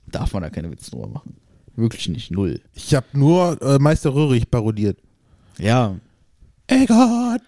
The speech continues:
Speaker 1: Ja. Das ist schwierig.
Speaker 2: Ja.
Speaker 1: Schwieriges Thema. Schwieriges Thema. Aber gut.
Speaker 2: Ich muss mir noch mal, ich wollte mir demnächst noch mal die alten Asterix-Filme angucken.
Speaker 1: Alter, Jackass.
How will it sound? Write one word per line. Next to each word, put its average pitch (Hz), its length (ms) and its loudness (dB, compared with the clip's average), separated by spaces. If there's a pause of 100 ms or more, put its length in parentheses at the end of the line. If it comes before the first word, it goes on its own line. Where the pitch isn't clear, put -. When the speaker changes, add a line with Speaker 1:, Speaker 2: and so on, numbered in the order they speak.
(160)
Speaker 1:
Ja. 101 180 -6 (1800)
Das - 100 -12
ist - 60 -6
schwierig. 98 540 -6 (680)
Speaker 2:
Ja. 143 100 -20 (1800)
Speaker 1:
Schwieriges 92 520 -4
Thema. 87 320 -6 (560)
Schwieriges 92 460 -12
Thema. 123 260 -16 (380)
Aber 190 280 4
gut. 156 300 4 (480)
Speaker 2:
Ich - 140 -14
muss 196 160 -2
mir 196 80 -6
noch 156 80 -6
mal, 139 300 -4
ich 135 100 -12
wollte 311 220 -2
mir 240 60 -2
demnächst 208 280 -4
noch 196 60 -4
mal 156 100 -2
die 143 120 -2
alten 139 300 -6
Asterix-Filme 101 800 -6
angucken. - 340 -14
Speaker 1:
Alter, 104 440 2
Jackass. - 680 -4